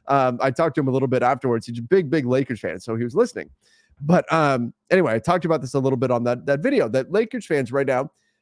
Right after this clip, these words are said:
kind of down on Gabe Vincent. Like, when we talk trade, and part of this is just natural, Gabe Vincent has been out of sight, out of mind. He is often the guy that fans are throwing into deals as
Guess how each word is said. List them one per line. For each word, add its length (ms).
kind 160
of 320
down 360
on 140
Gabe 260
Vincent. 280
Like, 160
when 120
we 120
talk 320
trade, 560
and 120
part 160
of 60
this 180
is 80
just 160
natural, 480
Gabe 220
Vincent 260
has 120
been 240
out 140
of 80
sight, 240
out 120
of 60
mind. 380
He 180
is 260
often 420
the 80
guy 400
that 220
fans 280
are 60
throwing 460
into 140
deals 440
as 360